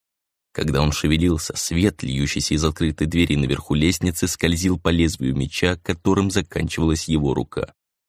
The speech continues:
Маг поспешно оставлял еду, сгребал окровавленную солому и, пятясь, покидал подземную камеру. Поднимался по лестнице и захлопывал за собой дверь, долго гремя засовами.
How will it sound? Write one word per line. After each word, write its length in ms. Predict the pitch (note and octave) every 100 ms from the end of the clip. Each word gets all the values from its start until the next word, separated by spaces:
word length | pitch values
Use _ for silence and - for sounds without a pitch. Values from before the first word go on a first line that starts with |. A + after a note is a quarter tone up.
| _ _ _ _
Маг 360 | F#2+ A#2 B2 -
поспешно 560 | G#2 - A2 G#2+ F#2+
оставлял 500 | F#2 - F2+ F#2 F#2
еду, 480 | F2+ F#2+ E2+ A1 G1+
сгребал 520 | - - E2+ D#2+ E2
окровавленную 680 | D2 - E2 D#2 D2 C#2+ C2+
солому 520 | - D#2 F2+ F#2 F#2 -
и, 120 | F#2
пятясь, 520 | E2 G2 F#2 E2 -
покидал 520 | - D#2+ - E2+ F#2+
подземную 600 | F2 G#2 F2 F2 D2 D2+
камеру. 540 | D#2 D#2+ B1+ A#1 - - _ _ _ _ -
Поднимался 640 | F#2 G#2+ A#2+ A#2+ A2 A2
по 140 | -
лестнице 680 | G2 F#2+ G2 - F#2+ E2+ F2+
и 180 | - F#2
захлопывал 680 | E2+ D#2 E2+ D#2 C#2 D2 D2
за 140 | E2
собой 340 | D2+ D2+ D2+
дверь, 340 | D2+ D#2 F2 F2
долго 380 | E2 E2 D#2 E2+
гремя 340 | E2 D2+ C2+
засовами. 640 | C#2+ C#2+ - - G1+ G1+